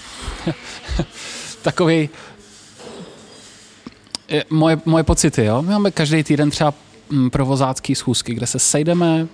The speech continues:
super šéfové všech našich podniků, provozní, prostě, aby jsme si říkali, co je, co je novýho, jaký jsou nějaký jako další postupy, co kdo potřebuje řešit na tady téhle úrovni a toto. A já se tam vždycky cítím, jako, že jsem úplně takovej, jako, že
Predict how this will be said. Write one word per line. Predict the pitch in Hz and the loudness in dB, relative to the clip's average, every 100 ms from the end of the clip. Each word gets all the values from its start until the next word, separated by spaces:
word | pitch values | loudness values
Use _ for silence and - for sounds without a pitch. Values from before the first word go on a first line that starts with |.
| - | -12
super | - - - 139 | -12 -8 -2 0
šéfové | - 139 - 139 135 | 2 0 2 2 2
všech | - 143 | 2 -2
našich | 139 - 143 | 0 -2 0
podniků, | - 131 147 - 135 | 0 2 2 2 0
provozní, | - 131 143 131 135 | 2 2 2 2 0
prostě, | 131 135 - 127 | 0 -4 -2 -2
aby | 127 | -2
jsme | - | -2
si | 131 127 | -2 -2
říkali, | 123 131 120 | -2 -2 -4
co | - | -2
je, | 123 110 | -2 -2
co | - | -4
je | 110 | -2
novýho, | 131 156 143 139 131 - - - - | 0 2 2 0 -2 -8 -18 -18 -10
jaký | 120 120 | -8 -6
jsou | - 120 | -4 -2
nějaký | 107 - 113 | -2 -4 -8
jako | - | -6
další | 113 110 - | -6 -6 -6
postupy, | - 170 - - 135 | -4 -2 -2 -2 -4
co | 131 | -4
kdo | 113 113 | -4 -4
potřebuje | 120 - 113 113 135 | -4 -6 -6 -4 -2
řešit | 170 - 147 - | -2 0 -2 0
na | 123 | -2
tady | - 127 | 0 -4
téhle | 135 120 120 | -2 0 0
úrovni | 120 117 117 | 0 0 -2
a | |
toto. | 113 117 107 - - 127 | -4 -8 -10 -12 -12 -4
A | 135 | -2
já | |
se | 135 | 0
tam | 151 151 | 2 2
vždycky | 143 - 151 | 0 0 0
cítím, | - 143 147 143 | 0 0 0 0
jako, | 143 143 | 0 -2
že | 143 | 0
jsem | 156 156 | 0 0
úplně | 156 151 147 | -2 0 2
takovej, | 143 143 143 151 151 147 | 2 -2 -2 0 2 0
jako, | 139 143 | 0 0
že | 147 | 0